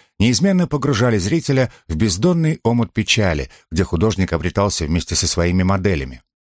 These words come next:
«Трудно вынырнуть из такой глубины», признался однажды учитель, хватая воздух ртом, стараясь выровнять дыхание, как будто действительно погружался в бездну. Волшебство,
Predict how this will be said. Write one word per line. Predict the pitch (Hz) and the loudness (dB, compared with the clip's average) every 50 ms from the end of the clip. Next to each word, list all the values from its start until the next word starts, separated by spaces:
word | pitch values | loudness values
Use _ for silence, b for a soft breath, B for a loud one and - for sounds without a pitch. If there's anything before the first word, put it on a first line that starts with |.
| _ _ _ _ _ _ _ _ _ _ _ _ _ _ _ _ _ _ _ _ _ - | _ _ _ _ _ _ _ _ _ _ _ _ _ _ _ _ _ _ _ _ _ -2
«Трудно | - - 160 165 165 127 131 151 156 156 147 | 0 2 2 2 2 0 0 0 2 2 2
вынырнуть | 131 147 147 143 139 123 120 104 120 113 - - | 2 2 2 2 2 2 2 2 0 0 0 -2
из | 104 - | -2 -2
такой | - 101 - - 104 104 95 | -2 -2 0 2 2 2 2
глубины», | 95 98 101 87 85 95 90 87 92 92 82 71 65 - _ _ | 2 2 0 2 2 0 2 2 2 2 0 -2 -4 -8 _ _
признался | - 101 95 78 76 85 95 101 95 - - 82 | -2 -2 -2 0 0 0 0 0 0 0 -2 -2
однажды | 78 71 85 90 85 73 76 80 | 0 0 0 0 0 0 0 0
учитель, | 76 73 - - 127 151 - - 101 95 - B B B B B | 0 0 0 0 0 0 0 0 -2 -2 -2 B B B B B
хватая | - 110 98 - 113 101 98 95 | -2 0 0 2 2 2 2 2
воздух | 87 85 104 107 87 80 92 85 - | 2 2 0 0 0 0 -2 -2 -2
ртом, | 80 76 71 - 120 127 139 113 82 | -4 -8 -6 -2 -2 0 0 0 -2
стараясь | 67 - - 98 98 123 147 139 120 - | -2 -4 -2 -2 0 0 0 0 0 0
выровнять | - 98 120 113 95 98 95 85 | 0 0 0 0 0 0 0 0
дыхание, | 76 82 - - 110 123 151 135 107 92 82 78 - | -2 -4 -4 -2 -2 0 0 0 0 0 -2 -2 -2
как | - 92 87 | -4 -4 -2
будто | 110 127 131 - - 120 110 B B B B B | -2 -2 -2 0 -2 -2 -2 B B B B B
действительно | 101 104 101 92 - - - - 92 123 170 - - 156 147 143 147 139 | 0 2 2 2 -2 -4 -6 -2 0 0 0 0 -2 -2 -2 0 0 -2
погружался | - - 110 92 101 95 82 69 80 80 80 78 - - 76 | -2 -2 -4 -2 -2 -2 -2 0 0 -2 -2 -2 -4 -6 -6
в | 69 | -6
бездну. | 65 67 69 67 64 - - 62 60 - _ _ _ _ _ _ _ _ _ _ _ _ _ - | -4 -4 -4 -4 -4 -6 -10 -12 -16 -18 _ _ _ _ _ _ _ _ _ _ _ _ _ -2
Волшебство, | 80 90 90 85 - - - - - - - - - - 60 55 - - | 0 0 0 0 0 -2 -2 -4 -6 -6 -10 -10 -10 -10 -10 -10 -10 -12